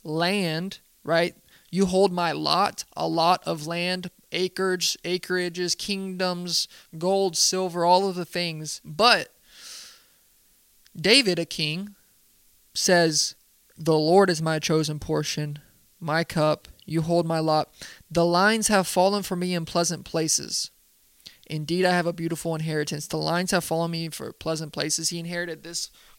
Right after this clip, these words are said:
plot of land next to this land. Every, the, the things that encompass his inheritance.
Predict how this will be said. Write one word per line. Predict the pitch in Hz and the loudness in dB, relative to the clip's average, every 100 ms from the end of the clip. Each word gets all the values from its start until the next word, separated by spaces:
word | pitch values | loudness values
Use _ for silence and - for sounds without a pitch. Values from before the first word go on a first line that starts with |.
| _ - | _ -10
plot | - 175 185 - | -2 0 0 -2
of | 165 | -8
land | 156 160 175 185 | -2 -2 -2 -4
next | 175 170 - | -6 -6 -6
to | 156 | -6
this | 151 170 - | -4 -4 -4
land. | 180 175 170 | -4 -4 -2
Every, | 180 202 | -4 -6
the, | 196 170 170 | -10 -14 -14
the | 180 | -14
things | 170 196 214 202 | -8 -4 -4 -4
that | 185 | -6
encompass | 160 - 196 202 185 | -10 -10 -8 -2 0
his | 180 | 0
inheritance. | 170 160 190 190 170 160 | -4 -2 -2 -2 -4 -4